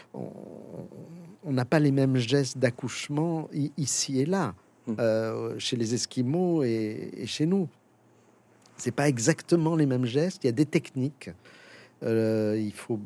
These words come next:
Speaker 1: il faut... La question de la technique, elle est passionnante parce que technique, ça veut dire art en grec, hein. C'est art et technique, c'est le même mot en grec.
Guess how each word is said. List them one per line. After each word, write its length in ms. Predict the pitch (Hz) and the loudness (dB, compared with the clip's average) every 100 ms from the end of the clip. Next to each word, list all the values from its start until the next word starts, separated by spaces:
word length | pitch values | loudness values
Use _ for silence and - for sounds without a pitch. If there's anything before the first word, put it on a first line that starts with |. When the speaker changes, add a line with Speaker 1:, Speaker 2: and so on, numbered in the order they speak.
| - | -12
Speaker 1:
il 80 | 120 | -14
faut... 720 | - 117 110 107 107 101 101 101 101 - - - _ _ _ _ _ _ _ _ _ _ _ _ _ | -8 -4 -2 -2 -2 -4 -8 -10 -12 -14 -20 -20 _ _ _ _ _ _ _ _ _ _ _ _ _
La 60 | 113 | -8
question 300 | 127 - 147 | -6 0 2
de 80 | 131 | 4
la 80 | |
technique, 420 | 120 131 - 143 135 | 4 0 2 -2 0
elle 120 | 117 | -2
est 40 | |
passionnante 600 | 113 117 - 160 190 175 131 | -2 -6 -4 -4 -2 -4 -4
parce 220 | 110 - | -6 -4
que 160 | - 104 | -4 -6
technique, 480 | 104 110 127 127 | -6 -8 -4 -4
ça 140 | 127 104 | -4 -8
veut 100 | 101 | -6
dire 220 | 104 107 | -8 -8
art 240 | - 170 135 | -4 -4 -2
en 120 | 117 | -4
grec, 340 | 95 90 - | -4 -8 -10
hein. 100 | 156 | -12
C'est 240 | 143 - 107 - - - | -10 -8 -8 -10 -16 -2
art 200 | 131 117 | -2 0
et 80 | |
technique, 380 | 107 117 - 139 | -2 -6 -2 -4
c'est 160 | - 110 | -2 -4
le 80 | 104 | -2
même 160 | 110 127 | -2 -2
mot 220 | 156 120 | -2 -2
en 60 | 110 | -4
grec. 360 | 107 92 - | -6 -8 -12